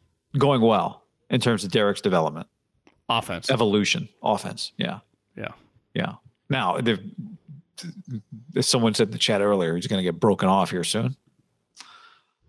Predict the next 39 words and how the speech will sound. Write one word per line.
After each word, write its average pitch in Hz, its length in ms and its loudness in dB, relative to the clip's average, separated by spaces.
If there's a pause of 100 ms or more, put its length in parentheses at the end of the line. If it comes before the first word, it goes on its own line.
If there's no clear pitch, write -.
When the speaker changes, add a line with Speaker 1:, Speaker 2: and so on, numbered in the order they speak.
Speaker 1:
right? 107 220 2 (680)
The 123 180 2
M 107 80 0
V 101 100 4
P 101 160 2
really 101 220 4
would 92 160 -6 (200)
solidify 104 540 0
that. 92 340 0 (1400)
But 160 100 4
I, 165 80 2
you, 220 340 2
you 208 160 6
win 277 180 6
an 160 140 4 (160)
M 160 260 4
V 165 220 6
P. 147 420 4 (340)
Speaker 2:
Well, 131 160 4
that, 131 200 2
then 127 140 2
immediately 104 480 2
ha-, 110 180 0
he's 107 320 -2
a - 40 -12
forty 104 240 -2
million 98 220 -4
dollar 90 160 -4
quarterback. 95 460 -6 (480)
I 151 40 2
mean, 127 100 2
he 110 180 2
is 104 120 -2
the 101 220 -8
way 98 120 -2
he's 92 100 -6
playing 101 280 -4
right 95 160 -6
now. 104 240 -6